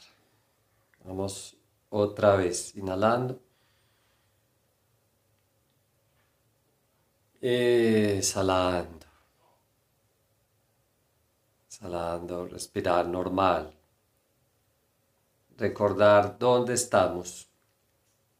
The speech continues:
Exteriorizar la atención.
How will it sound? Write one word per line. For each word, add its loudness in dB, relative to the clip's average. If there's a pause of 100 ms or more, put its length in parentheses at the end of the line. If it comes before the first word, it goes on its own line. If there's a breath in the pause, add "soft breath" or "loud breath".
(220)
Exteriorizar -2 (540)
la 4
atención. -2